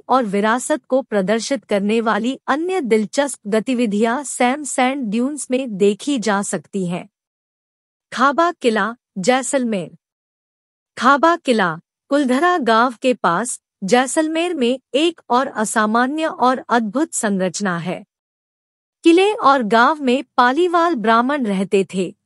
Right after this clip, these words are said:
जिन्होंने एक रात अज्ञात कारणों से इसे छोड़ दिया था। अब यह एक लोकप्रिय पर्यटक आकर्षण बन चुका है। इस किले से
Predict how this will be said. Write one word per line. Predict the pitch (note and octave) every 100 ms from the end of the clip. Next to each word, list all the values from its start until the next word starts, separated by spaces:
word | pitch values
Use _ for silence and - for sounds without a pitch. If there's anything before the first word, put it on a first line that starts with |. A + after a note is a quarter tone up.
| _ -
जिन्होंने | G3 C4+ E4+ F4+
एक | F#4 - C4+ D#4 A#3+
रात | A#3 A#3+ C#4 -
अज्ञात | G#3+ F3+ A#3+ C4+ -
कारणों | - G#3+ A3+ C4+
से | E4 C#4+ C4+ -
इसे | A#3+ D4+ D#4
छोड़ | - - C4 B3
दिया | G3 F3+ E3
था। | F3+ F#3 F3+ _ _ _ _ _ _ _ _ _
अब | D4+ B3
यह | B3+ F4 G#4 G#4+
एक | C#4 F4+ E4+
लोकप्रिय | B3 C4 - D#4+ E4 F4+
पर्यटक | - A#3+ C4+ C4 D#4 -
आकर्षण | - A3+ - C4 B3 C#4 A#3
बन | G#3 G#3+
चुका | - E3 E3+
है। | D#3+ F3+ F3 _ _ _ _
इस | F#4+ E4+
किले | - C#4+ D#4+ F4+
से | - D#4